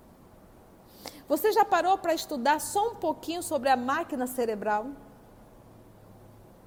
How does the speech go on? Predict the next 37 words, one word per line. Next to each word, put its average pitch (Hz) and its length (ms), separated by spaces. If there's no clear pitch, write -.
A 202 80
perfeição 294 960
dessa 240 340
máquina, 202 540
eu 233 100
não 294 220
sou 262 320
neurologista, 214 680
eu 220 40
não 220 180
sou 233 240
da 240 120
área, 202 460
mas 220 160
o 254 60
pouquinho 285 440
que - 80
a 339 160
gente 254 320
estuda, 262 480
a 262 60
gente 302 260
fica 294 680
assim 359 240
assustada 320 1120
de 226 200
ver 233 640
a 262 80
sabedoria. 294 720
O 302 100
povo 427 440
fica 392 240
assustado 349 480
de 302 80
ver 311 160
um 330 100
computador, 330 800